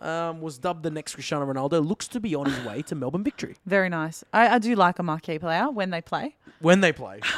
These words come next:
Speaker 1: Let's hope this one plays. Uh, he had a pretty good stint at Orlando.
Speaker 2: Yeah.
Speaker 1: Was at Venezia recently, so he's been playing at the highest
Speaker 2: Orlando.
Speaker 1: level. Orlando, yeah. He's got a fantastic tan.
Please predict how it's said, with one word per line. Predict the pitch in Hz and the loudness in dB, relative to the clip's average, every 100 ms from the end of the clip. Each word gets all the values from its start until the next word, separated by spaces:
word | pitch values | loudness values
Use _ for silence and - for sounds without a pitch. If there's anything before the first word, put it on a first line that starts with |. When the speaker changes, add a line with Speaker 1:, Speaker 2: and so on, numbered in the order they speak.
| 262 | 2
Speaker 1:
Let's | 165 175 | 4 4
hope | 190 151 | 0 -4
this | 156 | -6
one | 147 120 | -6 -8
plays. | 120 87 95 - | -12 -12 -16 -10
Uh, | 135 131 127 127 | -4 -2 0 -2
he | 123 147 143 | -2 -2 0
had | 147 170 | 0 2
a | 233 | 2
pretty | 190 | 2
good | 165 147 | 0 -4
stint | - 135 | -4 -4
at | 120 | -4
Orlando. | 120 120 110 110 127 - _ | -6 -6 -8 -8 -10 -14 _
Speaker 2:
Yeah. | 185 196 330 | -8 -6 -6
Speaker 1:
Was | - 143 | -2 -2
at | 127 | -2
Venezia | 123 117 120 | -6 -6 -6
recently, | 113 113 - 123 160 | -6 -6 -6 -4 -4
so | 151 | -2
he's | 151 | -2
been | 208 | 0
playing | 220 208 180 | 2 2 2
at | 180 | 4
the | |
highest | 170 165 | 4 4
Speaker 2:
Orlando. | 175 214 | 2 0
Speaker 1:
level. | - | 2
Orlando, | 135 127 123 127 139 | 0 0 -4 0 2
yeah. | 156 123 135 - - | 2 0 -4 -10 -20
He's | - | -8
got | 170 | -8
a | 147 | -6
fantastic | 156 165 160 - | -8 -8 -10 -10
tan. | - 127 127 110 | -10 -8 -6 -8